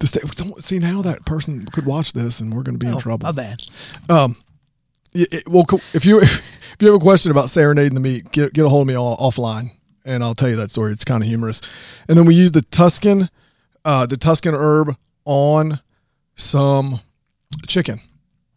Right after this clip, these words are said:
Speaker 1: And I cooked up a bunch of meat last night. Ledger came over. Um,
Speaker 2: Who's Ledger?
Speaker 1: that's my grandson.
Speaker 2: Oh.
Speaker 1: He is two weeks old today. He's giant. He's, he's a big boy. Uh, he came over to the house and we,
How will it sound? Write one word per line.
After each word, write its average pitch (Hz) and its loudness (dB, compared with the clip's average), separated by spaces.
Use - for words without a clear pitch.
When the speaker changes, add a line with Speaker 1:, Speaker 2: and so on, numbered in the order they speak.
Speaker 1:
And 120 -4
I 117 -6
cooked - -6
up 127 -4
a 135 -10
bunch 131 -6
of 123 -6
meat 131 -8
last 120 -8
night. 127 -4
Ledger 139 2
came 123 -4
over. 120 -6
Um, 120 -4
Speaker 2:
Who's 190 -4
Ledger? 190 -4
Speaker 1:
that's 160 0
my 160 6
grandson. 147 0
Speaker 2:
Oh. 160 4
Speaker 1:
He 175 8
is 160 2
two 220 4
weeks 196 4
old 175 2
today. 131 0
He's 147 -2
giant. 120 -4
He's, 131 4
he's 147 0
a 143 0
big 135 0
boy. 131 -2
Uh, 135 0
he 131 0
came 147 0
over 139 0
to - -6
the 131 0
house 131 0
and 120 -4
we, 120 -4